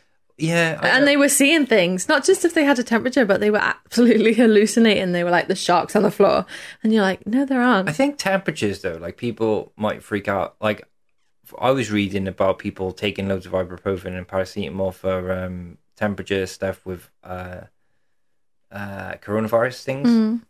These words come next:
Speaker 1: And it was, um, Doctor Doctor John Campbell. He, um, he's do-, he does, like, daily updates, very matter of fact, very, like, uh, easy to listen to.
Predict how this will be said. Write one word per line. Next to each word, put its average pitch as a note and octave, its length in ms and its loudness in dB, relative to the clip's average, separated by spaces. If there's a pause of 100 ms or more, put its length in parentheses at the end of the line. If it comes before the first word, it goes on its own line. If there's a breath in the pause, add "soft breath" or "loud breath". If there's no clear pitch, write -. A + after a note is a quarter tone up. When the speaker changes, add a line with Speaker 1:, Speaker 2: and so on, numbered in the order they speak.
Speaker 1:
And - 200 -2
it A2+ 60 -2
was, G#2+ 260 -8
um, G#2+ 420 -2 (160)
Doctor G#2+ 680 -2 (1000)
Doctor A2+ 280 -4
John C#3+ 340 -2
Campbell. C#3+ 560 -6 (540)
He, G#2+ 300 0
um, G2 340 -2 (420 loud breath)
he's G2 440 -10 (100)
do-, G#2 100 0
he G#2 180 -6
does, G#2 220 0
like, G2+ 160 0
daily F#2+ 220 -4
updates, F#2 440 -8
very F#2+ 520 -6 (360)
matter G2 320 -2
of F#2 80 -6
fact, F#2 360 -6
very, F#2 240 -4
like, E2+ 320 -14 (180)
uh, E2+ 340 -18 (1120)
easy G2+ 360 0
to G2 100 -6
listen G2 300 -4
to. - 300 -6